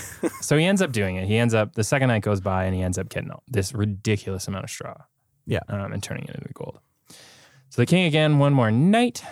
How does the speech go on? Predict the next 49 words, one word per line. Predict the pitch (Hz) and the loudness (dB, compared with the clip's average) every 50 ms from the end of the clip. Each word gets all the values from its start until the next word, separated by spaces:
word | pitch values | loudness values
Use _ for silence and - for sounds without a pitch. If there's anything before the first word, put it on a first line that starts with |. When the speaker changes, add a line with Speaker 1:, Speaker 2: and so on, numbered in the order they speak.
| - - - - - | -18 -18 -18 -20 -12
Speaker 2:
he | - - 131 | -4 -2 2
locks | 113 110 110 110 - - | 2 2 2 2 0 0
her | 117 | 0
in | 110 | 0
another | 107 104 104 104 110 110 | 2 0 0 0 0 0
room | 101 101 98 101 98 98 | -2 0 -2 -2 -2 -4
filled | 98 - - - 104 101 98 | -6 -6 -4 -2 -2 -2 -2
with, | 98 95 - | -4 -6 -6
like, | 104 98 - - | -6 -6 -2 0
more | 101 101 104 104 107 110 113 | 2 2 2 2 0 0 -2
straw | - - - - 110 101 98 - 104 | -4 -6 -8 -4 -4 -4 -4 -4 -8
than | - - 107 | -8 -8 -8
she's | 110 - - - - - | -8 -8 -10 -10 -12 -10
ever | - 101 95 101 98 | -10 -8 -8 -8 -8
seen. | - - - 104 104 110 | -8 -8 -8 -8 -8 -8
Just | 104 - - 104 - - | -8 -8 -8 -8 -6 -6
this | - 107 - - _ _ _ | -8 -8 -8 -10 _ _ _
hugely | - - - - 147 143 135 135 127 - - 123 120 117 117 - | -14 -4 2 4 6 6 6 4 2 0 -2 0 0 0 0 -2
impossible | - 113 110 107 - 117 107 104 - - - 113 104 | -2 -2 -2 -2 -4 -4 -4 -4 -6 -6 -6 -6 -4
amount | 107 113 104 104 | -4 -6 -6 -8
of | - - | -8 -8
straw. | - - - - | -8 -6 -2 0
Speaker 1:
This | - 139 | 2 2
is | 165 151 | 2 0
starting | - - 160 151 151 147 | 2 2 2 2 4 2
to | 147 143 | 2 0
feel | - - 147 139 135 131 | 0 0 2 4 4 4
like | 131 131 127 127 120 | 4 4 2 2 0
some | - - 139 123 117 | -2 0 0 0 0
kinda, | - 135 123 120 120 113 110 110 110 107 92 - | 0 0 2 2 2 2 0 0 -2 -4 -6 -6
"How | - - 147 | -2 0 2
much | 147 143 127 123 - - _ - | 2 2 0 -2 -6 -8 _ -2
gold | 131 - 123 117 104 - | 0 2 2 0 -2 -4
can | - - 120 | -6 -2 -2
I | 113 110 | 0 0
get | 107 117 113 | 2 2 2
out | 117 117 117 | 2 2 2
of | 113 | 0
this | 113 113 - | 0 -2 -2
girl | - 120 104 104 | -2 -2 0 0
before | 110 101 101 95 107 | -2 -2 -2 -2 -2
I | 104 | 0
have | 95 76 90 - | -2 -4 -6 -8
to | - | -12
kill | - - - 62 64 | -8 -6 -6 -4 -4
her?" | - - - - | -6 -8 -4 -2
Speaker 2:
Exactly, | 120 120 117 107 110 104 101 101 98 - - 98 95 | 0 0 2 2 2 2 2 0 -2 -4 -4 -2 -2
Speaker 1:
<laughs> | 127 | 0
Speaker 2:
exactly. | 139 131 101 101 101 98 95 98 98 92 - 110 110 - - | 0 0 -2 -2 -2 -2 -2 -2 -2 -2 -4 -6 -8 -8 -10